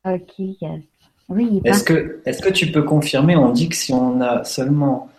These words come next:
Speaker 2: si on perd seulement, euh, un ou deux pour cent de son poids corporel en eau,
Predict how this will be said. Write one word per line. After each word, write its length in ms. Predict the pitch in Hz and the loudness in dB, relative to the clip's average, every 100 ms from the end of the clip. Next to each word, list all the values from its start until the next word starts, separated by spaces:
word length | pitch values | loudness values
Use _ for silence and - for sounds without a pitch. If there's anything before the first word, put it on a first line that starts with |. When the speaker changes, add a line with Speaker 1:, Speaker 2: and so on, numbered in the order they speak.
| _ - | _ -14
Speaker 2:
si 180 | - | -4
on 140 | 123 123 | -4 -2
perd 180 | 143 139 | -4 -4
seulement, 720 | - 127 123 117 107 98 - _ _ _ _ _ _ 107 | -6 -4 -2 -2 -2 -4 -8 _ _ _ _ _ _ -8
euh, 180 | 104 98 - | -6 -6 0
un 280 | 160 170 143 | 2 2 2
ou 60 | |
deux 220 | 139 160 160 | 2 0 0
pour 180 | 143 - | -6 -2
cent 180 | 151 | 0
de 80 | 143 | 0
son 300 | 139 - 113 | -2 -6 -6
poids 520 | 110 139 139 135 - - | -8 -4 -2 -2 -4 -10
corporel 680 | 120 - 131 127 127 117 | -12 -10 -8 -2 0 0
en 220 | 107 110 117 | -4 -2 2
eau, 360 | 156 180 - | 2 0 -6